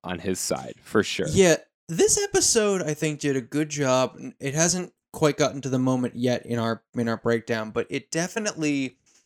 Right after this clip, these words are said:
Speaker 2: it made an effort to humanize him in a way I didn't think he was gonna get,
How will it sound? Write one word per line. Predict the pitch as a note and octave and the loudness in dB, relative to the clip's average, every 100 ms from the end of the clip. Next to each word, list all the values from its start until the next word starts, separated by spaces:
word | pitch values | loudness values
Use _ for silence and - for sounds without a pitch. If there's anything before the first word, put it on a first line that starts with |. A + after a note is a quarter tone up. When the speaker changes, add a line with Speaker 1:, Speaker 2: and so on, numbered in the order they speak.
| - _ | -20 _
Speaker 2:
it | E3+ - | -2 -2
made | E3+ F3 C#4+ | -2 0 0
an | C4 | -2
effort | D3+ E3+ F#3+ F#3 - | -2 -2 -4 -6 -4
to | - | -4
humanize | D3 - E3 D#3+ D3+ C3+ A#2+ A#2 A#2 | -4 -4 -4 -2 0 2 2 2 -2
him | B2 A#2+ A#2 A2+ A2+ | -4 -4 -4 -8 -10
in | C3 B2 | -6 -4
a | |
way | A#2 B2+ B2 | -2 0 0
I | A#2 | -2
didn't | C#3 C#3 C3 | -6 -8 -8
think | C3 B2 | -10 -10
he | A#2 | -10
was | A#2+ | -8
gonna | - B2 G#2+ | -6 -8 -10
get, | - C#3+ G3 | -4 0 0